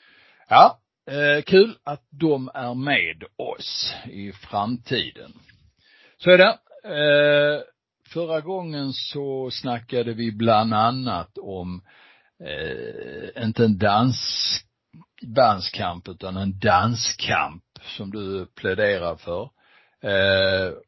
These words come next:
under den här perioden har också, eh, den förre simläkaren, landslagsläkaren Bengt Eriksson gått ur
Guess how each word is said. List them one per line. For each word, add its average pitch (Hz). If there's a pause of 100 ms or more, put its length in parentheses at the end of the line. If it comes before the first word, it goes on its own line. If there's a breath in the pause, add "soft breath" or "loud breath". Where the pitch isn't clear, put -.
under 123
den 120
här 135
perioden 131
har 110
också, 117 (380)
eh, 85
den 90
förre 95 (760)
simläkaren, 101
landslagsläkaren 98
Bengt 87
Eriksson 95
gått 107
ur 110